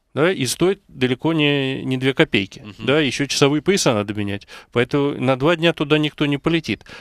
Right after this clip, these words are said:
Speaker 1: Объяснить человеку, чем он может, э, занять свой досуг в течение, там, недели минимум, а лучше десяти дней или двух недель, вот это задача, да, нарисовать, э,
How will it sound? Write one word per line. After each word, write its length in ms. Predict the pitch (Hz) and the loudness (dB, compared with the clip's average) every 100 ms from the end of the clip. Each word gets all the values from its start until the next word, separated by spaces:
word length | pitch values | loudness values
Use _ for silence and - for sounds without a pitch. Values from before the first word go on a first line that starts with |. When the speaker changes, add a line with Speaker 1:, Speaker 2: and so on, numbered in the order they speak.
| - | -4
Speaker 1:
Объяснить 600 | 131 127 151 - 196 202 | -2 0 0 2 0 0
человеку, 580 | - 156 165 175 - 127 | 0 2 2 0 -2 -4
чем 320 | - 156 151 | 0 0 2
он 380 | 135 139 - 131 | 0 -2 -2 0
может, 400 | 139 139 127 - - - - - | 2 0 0 -6 -20 -20 -18 -2
э, 120 | 123 | 0
занять 400 | 113 135 143 117 | 2 4 2 2
свой 300 | - 127 123 | 0 0 2
досуг 560 | 117 127 - 127 - - - - | 0 0 -2 -4 -8 -20 -20 -20
в 80 | |
течение, 480 | - 120 - 131 120 | -6 -2 0 2 0
там, 240 | 110 107 107 | 0 0 0
недели 560 | 123 120 117 101 104 - _ _ _ | -2 2 0 0 -6 -8 _ _ _
минимум, 500 | 131 127 107 101 104 - | -2 0 0 -4 -8 -12
а 280 | - 110 107 | -6 -4 -2
лучше 320 | 117 120 - | -2 -4 -4
десяти 300 | 120 - 123 | -4 -4 -4
дней 200 | 120 117 | -2 0
или 120 | 113 | 0
двух 260 | 120 226 - | -2 -4 0
недель, 240 | 131 113 101 | 0 0 -2
вот 160 | 113 | 0
это 220 | 185 185 - - - | 0 -2 -6 -20 -4
задача, 580 | 120 143 143 117 - - _ _ _ - | 0 2 2 0 -4 -10 _ _ _ -4
да, 200 | 135 165 | -2 -2
нарисовать, 960 | 160 131 131 135 - 160 202 214 - - | -8 -2 0 0 2 2 2 -2 -14 -10
э, 560 | 131 120 123 120 - | -6 -4 -2 -4 -8